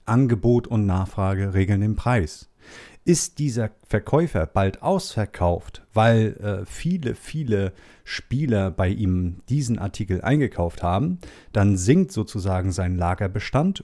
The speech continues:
und der Preis steigt immer weiter an. Und, äh, um eine vernünftige Wertigkeit zu schaffen,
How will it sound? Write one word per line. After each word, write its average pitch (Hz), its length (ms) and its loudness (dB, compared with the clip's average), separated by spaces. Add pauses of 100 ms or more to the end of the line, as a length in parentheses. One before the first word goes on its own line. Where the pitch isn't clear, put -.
und 208 440 2
der 123 120 -2
Preis 113 960 0
steigt - 680 -2 (100)
immer 147 440 2
weiter 120 580 -4
an. 92 300 -4 (920)
Und, 123 520 -2
äh, 117 220 0
um 160 220 4
eine 147 380 2
vernünftige 143 1000 2
Wertigkeit 143 640 0
zu 90 200 -6
schaffen, 165 560 0